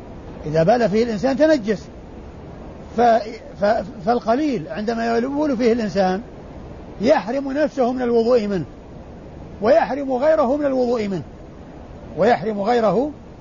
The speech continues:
من الوضوء منه، لأنه صار نجسا بوقوع النجاسة فيه وهو قليل،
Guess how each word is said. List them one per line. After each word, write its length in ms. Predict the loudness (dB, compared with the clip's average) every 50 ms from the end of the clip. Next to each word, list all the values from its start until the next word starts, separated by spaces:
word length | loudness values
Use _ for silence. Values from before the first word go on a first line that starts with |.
| -18 -18 -18 -14 -6 -2
من 140 | 2 4
الوضوء 380 | 4 4 4 4 4 2 2 2
منه، 100 | 2 2
لأنه 340 | 2 2 2 4 2 2 2
صار 240 | 2 4 4 4 4
نجسا 420 | 4 4 2 2 0 0 -2 -2 -4 -10 -16 -16 -16 -16 -16 -16 -16 -16 -16 -16 -14 -8 0 4
بوقوع 340 | 4 4 4 4 2 2 2
النجاسة 440 | 2 2 2 4 2 4 4 2 0
فيه 160 | 2 2 4
وهو 200 | 4 6 4 4
قليل، 360 | 2 2 0 0 0 0